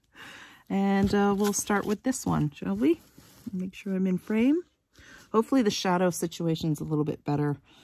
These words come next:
Um, I'm still working on that, but, uh,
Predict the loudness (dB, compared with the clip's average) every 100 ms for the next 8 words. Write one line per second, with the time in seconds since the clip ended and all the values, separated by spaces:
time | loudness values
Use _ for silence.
0 | -20 -20 -20 -8 -2 0 2 0 -2 _
1 | _ -6 -2 -2 0 0 0 0 0 0
2 | -2 -4 -10 -12 -12 -8 -8 -8